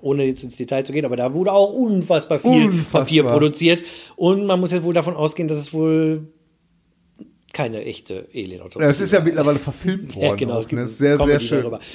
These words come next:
Speaker 1: Also, ne, also nur
Speaker 2: Ja, aber Moment, hat er dir das nicht bestätigt bei dem Interview?
Speaker 1: Äh, nee, damals, zu der Zeit, wo ich mit ihm gesprochen hab, war das noch alles
Speaker 2: Ach so,
Speaker 1: echt.
Speaker 2: da, ah, okay, okay.
Speaker 1: Ja, ja,
Speaker 2: Ah, okay,
Speaker 1: das war
Speaker 2: okay.
Speaker 1: alles noch echt.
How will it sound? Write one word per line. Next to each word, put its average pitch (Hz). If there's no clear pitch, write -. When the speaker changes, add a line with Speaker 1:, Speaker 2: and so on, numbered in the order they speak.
Speaker 1:
Also, 147
ne, 180
also 180
nur 214
Speaker 2:
Ja, 151
aber 170
Moment, 165
hat -
er 170
dir 156
das 147
nicht 139
bestätigt 117
bei 214
dem 202
Interview? 202
Speaker 1:
Äh, 123
nee, 113
damals, 151
zu -
der 131
Zeit, 160
wo 127
ich -
mit 185
ihm 190
gesprochen 180
hab, 165
war 147
das 160
noch 160
alles 160
Speaker 2:
Ach 165
so, 202
Speaker 1:
echt. 175
Speaker 2:
da, 165
ah, -
okay, 156
okay. 107
Speaker 1:
Ja, -
ja, 147
Speaker 2:
Ah, 139
okay, 120
Speaker 1:
das 104
war -
Speaker 2:
okay. -
Speaker 1:
alles -
noch -
echt. -